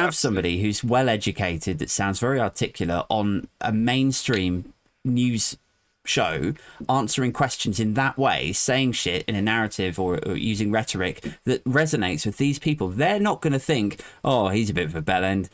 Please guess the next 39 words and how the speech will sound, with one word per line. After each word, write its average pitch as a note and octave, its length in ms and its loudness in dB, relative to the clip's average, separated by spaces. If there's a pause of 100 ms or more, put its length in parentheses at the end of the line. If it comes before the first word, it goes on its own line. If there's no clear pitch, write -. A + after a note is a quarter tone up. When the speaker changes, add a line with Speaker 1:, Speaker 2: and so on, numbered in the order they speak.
(340)
Speaker 2:
He's F#2 280 0
an, A2 160 2
he's B2+ 180 2
an G#2+ 80 2
actor G#2 520 0 (200)
that's E2+ 160 -2
out G#2+ 160 2
of F#2+ 100 -2
work F#2+ 420 0
and F#2 260 0
he F#2+ 100 0
says G2 200 -2
a F#2+ 40 -2
lot." - 240 -2
But - 180 0
they're C#3+ 160 2
gonna C3+ 200 2
go, A2 280 2 (180)
"Wow, G3+ 360 2
he C3+ 80 2
seems D#3+ 260 2
really E3 220 2
smart. F#3+ 500 2
Yeah. C#3+ 400 2
And A#2 160 -2
Speaker 1:
Yeah. D#3+ 120 4
Speaker 2:
he's C#3+ 120 2
saying F3 240 2
the D#3 40 4
Speaker 1:
It's D#3 80 0
Speaker 2:
stuff F3 120 2
Speaker 1:
the E3 80 2
Speaker 2:
that F#3+ 120 0
we A#3 100 2
Speaker 1:
accent G#3+ 140 -2
Speaker 2:
say. A2 260 -2
Speaker 1:
that's A3+ 160 0
Speaker 2:
Yeah." D#3 160 0
Speaker 1:
harsh. - 200 -10